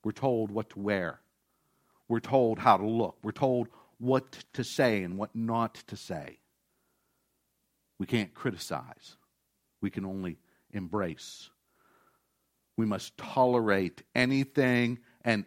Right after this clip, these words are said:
everything except what we've been taught by Christ,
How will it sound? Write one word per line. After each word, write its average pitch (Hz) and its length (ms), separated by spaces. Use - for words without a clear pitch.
everything 90 920
except - 840
what 104 160
we've 107 220
been 95 160
taught 110 280
by 82 160
Christ, - 540